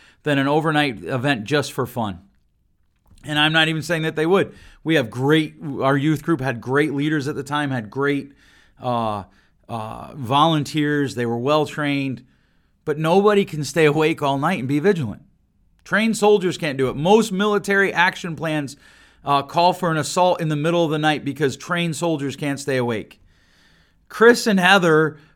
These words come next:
who have worked ten hours that day and barely ate supper and then got on a bus and drove an hour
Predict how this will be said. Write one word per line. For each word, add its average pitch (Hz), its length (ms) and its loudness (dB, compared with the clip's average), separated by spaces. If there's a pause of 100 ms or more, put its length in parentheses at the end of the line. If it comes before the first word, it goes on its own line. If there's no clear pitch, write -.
who 175 140 4
have 151 120 0
worked 190 380 6
ten 190 220 2
hours 180 480 6
that 143 240 0
day 135 480 0 (120)
and 139 200 -4
barely 185 400 4
ate 175 180 0
supper 170 460 2
and 139 120 -2
then 143 160 0
got 151 220 6
on 180 140 2
a 160 80 0
bus 165 320 2
and 139 120 -4
drove 147 360 0
an 131 120 -2
hour 151 520 0